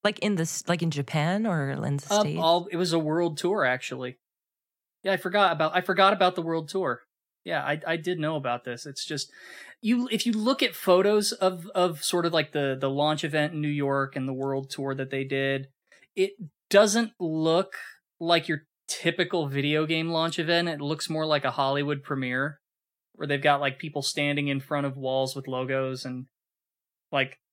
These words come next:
Speaker 2: it's just very atypical. And it's kinda hard to find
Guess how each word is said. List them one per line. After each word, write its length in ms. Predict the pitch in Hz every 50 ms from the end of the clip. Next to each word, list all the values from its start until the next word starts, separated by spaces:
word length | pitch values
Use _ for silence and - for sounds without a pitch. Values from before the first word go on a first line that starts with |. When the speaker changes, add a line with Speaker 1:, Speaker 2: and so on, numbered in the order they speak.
| _ _ _ _ _ _ _ _ _ _ _ _ _ _ _ _ _ _ _ _ _ _ _ _ _ _ _ _ _ _ -
Speaker 2:
it's 380 | 214 180 160 143 - - - -
just 320 | - 180 170 147 - -
very 440 | 151 147 151 151 151 156 156 151 151
atypical. 760 | 151 147 143 139 - 143 139 160 156 151 180 175 175 175 - -
And 220 | 170 160 156 156 -
it's 200 | 175 160 - -
kinda 220 | - 240 247 240 208
hard 200 | 214 220 208 190
to 60 | 180
find 420 | - - 185 180 175 175 160 151